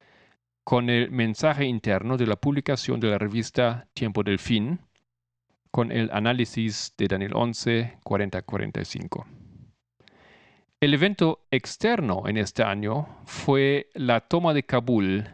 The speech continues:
de los talibanes. Y así también ellos tomaron el mando de Afganistán, el veintisiete de septiembre de noventa y seis.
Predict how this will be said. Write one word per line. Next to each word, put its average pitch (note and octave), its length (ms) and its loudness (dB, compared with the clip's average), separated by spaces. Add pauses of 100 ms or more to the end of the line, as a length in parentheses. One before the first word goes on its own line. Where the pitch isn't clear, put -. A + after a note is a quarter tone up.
(240)
de A#2 100 -2
los G#2+ 160 -4
talibanes. - 800 -4 (1120)
Y A#2+ 560 4 (760)
así G#2+ 220 0
también A2 240 0
ellos G#2+ 480 -2
tomaron G#2 340 -2
el G#2+ 120 -2
mando G#2 260 0
de G2+ 120 -2
Afganistán, G2+ 680 -8 (640)
el A2 80 2
veintisiete G#2+ 460 2
de A2 100 2
septiembre C3+ 840 2 (280)
de - 160 0
noventa F#2+ 300 2
y F#2+ 40 -2
seis. - 420 -6